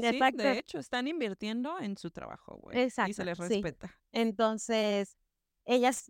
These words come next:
Speaker 2: son muy sinceras y es como, "A ver, yo solo sé hacer esto, yo sé que, que puedo hacer más, entonces enséñame más".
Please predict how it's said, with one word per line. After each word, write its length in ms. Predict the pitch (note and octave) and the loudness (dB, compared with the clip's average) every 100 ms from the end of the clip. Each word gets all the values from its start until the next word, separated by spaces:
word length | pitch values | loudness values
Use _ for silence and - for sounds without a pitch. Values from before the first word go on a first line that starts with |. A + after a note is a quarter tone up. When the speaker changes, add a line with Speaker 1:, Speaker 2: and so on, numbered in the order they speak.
| F3+ | -12
Speaker 2:
son 240 | - A#3+ A#3+ | -2 2 4
muy 140 | B3 | 2
sinceras 500 | B3 A#3 A3 A3+ A#3 | 2 0 2 0 2
y 40 | A#3 | 0
es 100 | - | -2
como, 180 | G#3+ G3+ | 0 2
"A 60 | |
ver, 160 | G3+ G#3 | 2 2
yo 120 | B3+ | 0
solo 240 | D#4 C4 | 0 0
sé 100 | C4 | 0
hacer 260 | A3+ A#3+ F#3+ | -4 -4 -4
esto, 260 | G3 - D#3+ | -4 -8 -12
yo 240 | E3 G3 | -4 -4
sé 180 | - A3 | -4 -10
que, 280 | - G3+ E3 | -8 -8 -8
que 120 | G#3 | -4
puedo 180 | - C4+ | 4 4
hacer 240 | B3 G#3 | 4 0
más, 340 | F#3 A#3 - - _ _ _ | -2 -4 -6 -16 _ _ _
entonces 420 | F#3+ F#3 F#3 F#3 - | -12 -8 -10 -12 -14
enséñame 500 | F3+ E3+ F3 E3+ E3+ | -14 -12 -10 -8 -10
más". 280 | - - | -12 -20